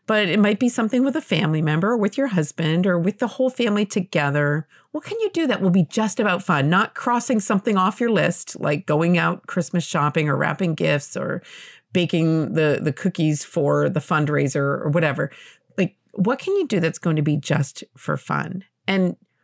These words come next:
only you know the answer to what that should be, because you need to spend a little time thinking about, like, what actually do you enjoy this time of year? What is something that you enjoy? It might be something on your own. Maybe you're gonna just, you know,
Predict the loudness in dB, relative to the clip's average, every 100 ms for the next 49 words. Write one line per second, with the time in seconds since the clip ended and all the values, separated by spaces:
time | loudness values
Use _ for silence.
0 | _ -4 0 2 4 4 4 4 2 0
1 | 0 -2 -2 -2 -2 0 -2 0 -4 -2
2 | -2 2 2 2 -2 0 2 2 -2 -8
3 | -20 -20 -20 -2 0 0 -4 -4 -2 0
4 | 0 0 0 0 2 0 0 -2 -2 0
5 | 0 0 -2 -2 -2 0 0 -2 2 2
6 | 2 0 -2 -2 -2 -4 -4 -4 -6 -4
7 | -4 -2 -4 -2 -2 0 0 0 0 0
8 | 0 -2 0 0 0 -4 -10 -20 -20 -8
9 | -2 0 0 0 -2 0 -2 0 -2 -2
10 | -2 -2 0 0 0 2 0 0 -2 -2
11 | -2 -2 -2 -6 -12 _ -2 0 0 -4